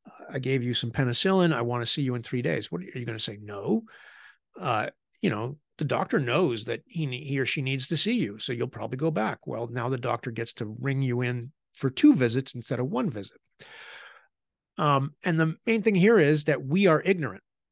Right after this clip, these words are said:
right? We as patients don't know as much as the doctor. So there's an asymmetry of information, asymmetric information, which we talked about uh,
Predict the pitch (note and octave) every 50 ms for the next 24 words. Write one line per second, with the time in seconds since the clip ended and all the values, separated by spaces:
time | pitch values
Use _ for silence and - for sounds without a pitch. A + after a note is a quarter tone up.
0 | _ - - B2+ A#2+ - _ D3+ D#3 G#3 A#3+ A3+ - - - - F#3 G3+ - -
1 | - G#2+ G2 G#2+ B2 - - - - - _ _ _ _ _ _ _ _ _ _
2 | - C#3+ D3 _ - D#3+ D#3+ F3 E3 D3+ D3+ D3 C#3 C3+ - D#3 C3 A#2 A#2 C3
3 | D3 D#3 D#3 C3+ A#2 - - - - C#3+ A#2 A2+ B2 A#2 C3 C#3+ C#3 C#3+ C#3 -
4 | - A#2 - - - C#3 B2 C3 B2+ A#2+ B2+ B2 - _ - E3 E3 E3+ - -
5 | - E3 D#3 D3+ D3+ - - C#3 B2+ B2 B2+ - - C3+ A#2 B2+ B2 A2+ - -
6 | B2 B2+ C3+ C3+ B2+ - - G2+ - D3+ C#3+ C3 - D3 C3 C3 B2+ - - -
7 | - B2 G#2+ - B2+ B2 B2 B2 - - A#2 A2 A2 - - B2+ A2+ - - B2+
8 | A#2+ - - A2+ A2+ G#2+ G#2 G2 - - - - - - - - - - - _
9 | _ _ _ - C3 A#2+ A2 G#2+ G#2+ A2